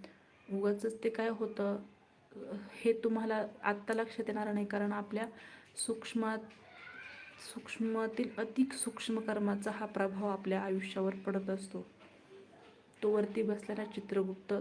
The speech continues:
तो आपला सर्व पाप पुण्याचा लेखा राईट करत असतो. ही गोष्ट लक्षात घ्या. मंगलमूर्ती विघ्नहारा दुरितनाशना कृपा करा. अवधूत चिंतन श्री गुरुदेव दत्त.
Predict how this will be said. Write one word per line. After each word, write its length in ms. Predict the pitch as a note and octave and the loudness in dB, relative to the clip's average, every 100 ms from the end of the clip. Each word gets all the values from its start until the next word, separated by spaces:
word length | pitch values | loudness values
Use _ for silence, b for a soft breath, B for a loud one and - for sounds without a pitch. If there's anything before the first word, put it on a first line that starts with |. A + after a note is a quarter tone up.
| G3+ | 2
तो 60 | G3+ | 2
आपला 340 | G3+ G3+ G#3 | 2 0 -2
सर्व 380 | G3+ - G#3 G#3 | -2 -2 0 0
पाप 400 | G#3 - G#3 G3+ | 0 0 0 0
पुण्याचा 600 | - G#3 G3+ G3+ G3+ G3 | -2 4 6 6 4 2
लेखा 440 | F#3+ G3 G3 G#3 | 4 2 -2 0
राईट 260 | G3+ G3 G3+ | 2 2 0
करत 600 | G#3 G3 G3 - _ F#3+ | 2 2 0 -10 _ -8
असतो. 300 | F#3+ - F#3+ F#3+ B B B - | -8 -4 -4 -6 B B B -4
ही 60 | G3+ | 4
गोष्ट 280 | G#3 G3+ | 4 4
लक्षात 340 | F#3+ F#3+ - G#3 | 2 2 0 -4
घ्या. 220 | G3+ G3+ G3 - - - - - B B B B | -4 -6 -8 -12 -20 -20 -20 -20 B B B B
मंगलमूर्ती 840 | G3+ G3+ G3+ G#3 G3+ G3 G3+ G#3 G3+ | 2 6 6 8 8 6 4 4 4
विघ्नहारा 560 | G3+ G#3 F#3+ G#3 G3 | 6 4 2 0 2
दुरितनाशना 720 | F#3+ G3+ G3+ G3+ G3 F#3+ G3 F#3+ | 4 4 4 2 0 0 -2 0
कृपा 340 | F#3+ F#3+ F#3 | -2 0 0
करा. 280 | F#3+ F#3+ F#3 | 0 0 0
अवधूत 480 | - F#3+ G3 B3 B3 | 2 2 4 4 4
चिंतन 480 | A3 G3 F#3+ F#3+ | 4 4 6 4
श्री 180 | G3 G3 | 2 2
गुरुदेव 280 | F#3 F#3 G3 | 2 4 4
दत्त. 300 | G3 F#3+ - | 4 0 -4